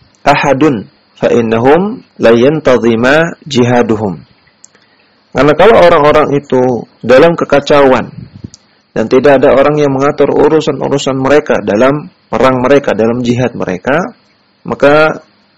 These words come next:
la yantazima jihaduhum. Jihad mereka tidak akan teratur, tidak akan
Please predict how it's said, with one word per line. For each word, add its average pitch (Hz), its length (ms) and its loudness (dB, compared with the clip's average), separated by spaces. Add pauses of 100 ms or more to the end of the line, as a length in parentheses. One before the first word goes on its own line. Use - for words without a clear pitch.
(220)
la 127 160 4
yantazima 135 960 0
jihaduhum. 104 720 -8
Jihad 127 240 0
mereka 120 320 -8
tidak 107 320 -6
akan 147 320 -8
teratur, 131 720 -2
tidak 110 320 -4
akan 143 320 -6